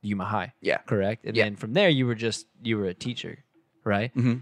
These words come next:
Speaker 1: And then you're working with the football team. And then what else did you do there?
Speaker 2: I was a, what's it called? Student council rep, I guess.
Speaker 1: Yeah.
Speaker 2: For, like, I think last year I was a student council rep. Yeah. Last year. And then I just did whatever I could, like,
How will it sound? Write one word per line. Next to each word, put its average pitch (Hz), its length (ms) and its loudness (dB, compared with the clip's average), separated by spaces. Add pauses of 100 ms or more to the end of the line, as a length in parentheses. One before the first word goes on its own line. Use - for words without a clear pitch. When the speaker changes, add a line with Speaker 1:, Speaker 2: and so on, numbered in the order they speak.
Speaker 1:
And 110 120 2
then 104 360 2
you're 98 100 -10
working 104 220 -6
with 95 100 -10
the - 60 -16
football 92 580 -2
team. 95 540 -10
And 95 80 -10
then 95 100 -10
what 107 120 -2
else 117 140 -2
did 92 120 -12
you 87 120 -12
do 90 160 -12
there? 92 200 -12 (880)
Speaker 2:
I 143 80 4
was 143 220 6
a, 127 260 6
what's 120 180 -8
it 120 60 -16
called? 113 320 -10 (560)
Student 143 280 4
council 170 320 0
rep, 180 180 2
I 180 60 -2
guess. 185 320 -4
Speaker 1:
Yeah. 101 380 0
Speaker 2:
For, 131 120 2
like, 113 340 4
I 117 80 -2
think 131 160 -4
last 120 240 4
year 120 60 0
I - 20 0
was 110 80 -4
a - 40 -16
student 110 160 -8
council 107 240 -8
rep. 98 180 -6
Yeah. 113 140 -2 (460)
Last 127 300 4
year. 139 80 -4
And 123 80 -2
then 127 80 0
I 143 40 -2
just 151 160 0 (240)
did 113 140 0
whatever 113 260 2
I 110 60 2
could, 110 240 -6
like, 101 180 2